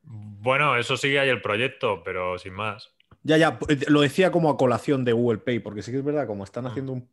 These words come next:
Speaker 2: un, le están dando bastante empuje a este tema,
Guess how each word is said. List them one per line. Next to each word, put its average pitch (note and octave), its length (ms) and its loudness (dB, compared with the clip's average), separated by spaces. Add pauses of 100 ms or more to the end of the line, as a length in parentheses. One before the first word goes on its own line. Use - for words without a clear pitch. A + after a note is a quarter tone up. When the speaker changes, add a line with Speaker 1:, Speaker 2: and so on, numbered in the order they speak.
Speaker 2:
un, A#2+ 460 -12 (160)
le A2 80 -12
están A#2 220 -8
dando B2 200 -4
bastante A#2 360 -6
empuje A#2 320 -12
a - 20 -10
este - 180 -10
tema, B2 320 -8